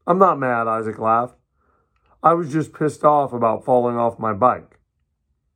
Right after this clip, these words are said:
"Mark made it sound like you were gonna kill me." Isaac laughed loudly after Errol said that. "Nah, man. Mark was just messing with you." Instantly, Errol felt relieved.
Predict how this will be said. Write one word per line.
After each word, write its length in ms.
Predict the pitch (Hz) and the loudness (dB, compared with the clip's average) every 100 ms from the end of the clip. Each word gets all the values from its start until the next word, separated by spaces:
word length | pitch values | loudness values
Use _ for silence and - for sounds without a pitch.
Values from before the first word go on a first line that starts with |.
| _ _ _ _ _ _ _ _ - | _ _ _ _ _ _ _ _ -2
"Mark 300 | 151 170 175 | 2 2 2
made 200 | 170 156 | 0 0
it 100 | - | -2
sound 300 | 165 160 151 | 0 0 0
like 180 | 127 | -2
you 80 | 127 | -2
were 120 | 131 | -2
gonna 180 | 127 123 | -2 -4
kill 320 | 101 - 170 | -4 0 0
me." 160 | 131 - - _ _ _ _ _ _ _ _ _ | 0 -8 -16 _ _ _ _ _ _ _ _ _
Isaac 320 | 143 151 139 135 | 0 0 0 0
laughed 320 | 139 135 131 | 2 2 2
loudly 360 | 131 131 123 | 2 2 0
after 280 | 113 107 117 | -4 -4 -2
Errol 200 | 113 113 | 0 -2
said 300 | 107 120 107 | -4 -4 -4
that. 260 | 92 82 - _ _ _ _ | -8 -14 -18 _ _ _ _
"Nah, 340 | 143 147 127 | 0 2 0
man. 460 | 117 117 113 113 107 _ _ _ _ - | -2 -2 -4 -6 -10 _ _ _ _ 0
Mark 300 | 196 190 165 | 0 0 -2
was 180 | 143 | -4
just 280 | 104 151 110 | -2 -6 -4
messing 440 | 120 123 - 107 101 | -2 -2 -2 -8 -10
with 140 | 95 | -8
you." 220 | 92 85 _ _ _ _ _ _ _ _ _ _ _ _ _ _ _ _ _ | -10 -12 _ _ _ _ _ _ _ _ _ _ _ _ _ _ _ _ _
Instantly, 560 | 202 190 - 143 135 127 | 2 2 -2 0 2 4
Errol 240 | 127 123 | 4 4
felt 320 | 123 127 123 | 4 0 2
relieved. 540 | 117 113 113 95 87 | -2 -2 -2 -4 -12